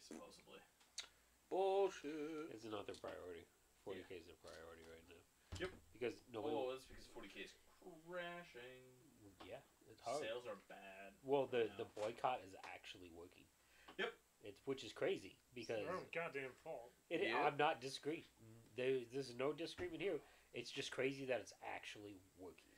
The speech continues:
Speaker 2: I
Speaker 1: Yeah,
Speaker 2: don't,
Speaker 1: 'cause
Speaker 2: yeah, I
Speaker 1: normally,
Speaker 2: don't
Speaker 1: like,
Speaker 2: think I've
Speaker 1: there
Speaker 2: bought
Speaker 1: was
Speaker 2: any G W stuff in
Speaker 3: I haven't.
Speaker 2: yet.
Speaker 3: I
Speaker 1: Ross
Speaker 3: bought
Speaker 1: is the first thing I've bought in ages.
Speaker 3: the Titanicus book. It's, it's the only shit I bought this year is Titanicus stuff.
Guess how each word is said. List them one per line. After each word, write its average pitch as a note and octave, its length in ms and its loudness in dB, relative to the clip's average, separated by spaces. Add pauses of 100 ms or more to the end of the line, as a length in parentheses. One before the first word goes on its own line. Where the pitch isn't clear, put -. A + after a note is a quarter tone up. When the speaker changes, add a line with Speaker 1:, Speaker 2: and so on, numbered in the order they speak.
(160)
Speaker 2:
I - 60 10
Speaker 1:
Yeah, F#3+ 60 12
Speaker 2:
don't, D#4+ 140 12
Speaker 1:
'cause - 200 0
Speaker 2:
yeah, B3 140 10
I A#3+ 100 12
Speaker 1:
normally, - 0 -
Speaker 2:
don't C#4+ 140 10
Speaker 1:
like, C#4 80 6
Speaker 2:
think C#4 140 4
I've - 140 8
Speaker 1:
there - 80 2
Speaker 2:
bought D#3+ 160 8
Speaker 1:
was G3+ 100 6
Speaker 2:
any D#3+ 100 2 (100)
G D3 140 -2
W C#3 260 0
stuff C3 300 0 (340)
in C3+ 120 -4
Speaker 3:
I - 40 -2
haven't. C#3 240 -2
Speaker 2:
yet. B2+ 480 6
Speaker 3:
I C3 140 10
Speaker 1:
Ross C#3 100 8
Speaker 3:
bought D#3+ 200 10
Speaker 1:
is F3 60 -2
the E3 180 -4
first B2 260 -4
thing A#2 180 -8
I've G2 120 -8
bought G2 200 -8
in F#2+ 60 -18 (140)
ages. F#2+ 580 -16 (120)
Speaker 3:
the B2 220 6 (240)
Titanicus A#2+ 580 0
book. - 200 -10 (300)
It's, - 260 -14
it's - 200 -6
the E3+ 120 -2
only D#3+ 160 0
shit D#3+ 160 0
I C3+ 60 2
bought C3+ 240 0
this - 160 -6
year C3 120 -4
is D#3+ 100 -8
Titanicus - 600 -14
stuff. - 180 -18